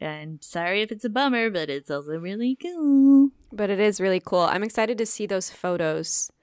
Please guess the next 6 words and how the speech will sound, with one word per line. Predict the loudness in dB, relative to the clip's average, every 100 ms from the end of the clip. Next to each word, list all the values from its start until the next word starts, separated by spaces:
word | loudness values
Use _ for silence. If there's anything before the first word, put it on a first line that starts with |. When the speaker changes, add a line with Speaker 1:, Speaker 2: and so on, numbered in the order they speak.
| _ _ _ _
Speaker 2:
that | -4 -2 -6
he | -8
took | -6 -4 -6 -8 -20 _ _
while | -2 -2 0
they | -2
were | -2 -2 -4 -6